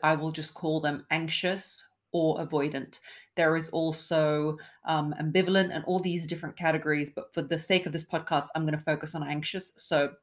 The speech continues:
let's just say half of us are secure. That means we trust people. That means we can form relationships. That means we don't overanalyze situations. That means all those good things can happen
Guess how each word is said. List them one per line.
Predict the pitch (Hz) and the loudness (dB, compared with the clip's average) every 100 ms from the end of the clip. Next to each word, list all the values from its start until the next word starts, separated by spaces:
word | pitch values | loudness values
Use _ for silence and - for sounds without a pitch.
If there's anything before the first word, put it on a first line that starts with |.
| _ | _
let's | - 185 185 | 0 0 0
just | 165 - | -4 2
say | 160 151 147 _ _ _ | 4 4 -2 _ _ _
half | - 208 | 4 4
of | 190 | 4
us | 160 160 | -2 0
are | 156 | -2
secure. | 160 156 196 180 180 - - - | -4 -2 2 2 2 -4 -20 -2
That | 180 156 | 0 2
means | 147 143 | 0 -2
we | 139 | -6
trust | - 214 208 - | 2 2 2 0
people. | 208 208 208 196 | -2 2 2 2
That | - | 0
means | 139 135 | -6 -8
we | 151 | -8
can | 139 | -10
form | 147 143 | -6 -6
relationships. | 135 160 202 208 190 208 202 | 0 2 2 0 0 -2 -2
That | - - | -6 -4
means | 151 143 - | -4 -4 -6
we | 151 | -2
don't | 156 151 151 | 0 0 0
overanalyze | 151 151 - 190 196 202 196 | -2 2 4 4 4 2 0
situations. | - 190 196 190 190 196 190 | -2 -4 0 0 0 0 0
That | 165 151 | 0 -2
means | 151 151 151 - - - - _ | -2 -2 -6 -12 -20 -20 -20 _
all | 190 185 | 4 4
those | 180 165 | 4 2
good | 170 165 | 0 -2
things | 156 151 | -2 -2
can | 160 | 2
happen | 165 160 165 | 2 4 0